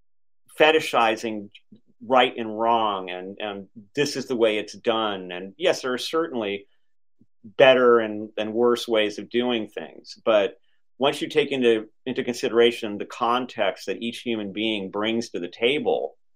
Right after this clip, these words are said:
for spiritual experience, you can be a lot more open-minded.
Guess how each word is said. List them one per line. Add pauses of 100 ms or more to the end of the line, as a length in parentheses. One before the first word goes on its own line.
(200)
for
spiritual
experience, (400)
you
can
be
a
lot
more
open-minded.